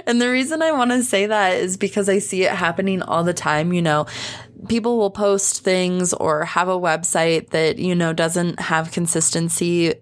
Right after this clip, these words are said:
at all visually, but they slap their logo and call it good. <laughs> That's just not how branding works. You can't have a logo and slap it on everything and say that's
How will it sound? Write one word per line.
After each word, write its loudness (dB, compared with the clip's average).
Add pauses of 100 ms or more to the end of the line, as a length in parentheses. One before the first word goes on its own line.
at 0
all 2
visually, 0
but -2
they 0
slap 0
their 2
logo 2
and -2
call 0
it 0
good. 0
<laughs> -4
That's 0
just -2
not 0
how 2
branding 0
works. 0
You 0
can't 0
have 0
a -2
logo 2
and -2
slap 0
it -4
on 0
everything 0
and -4
say -2
that's -2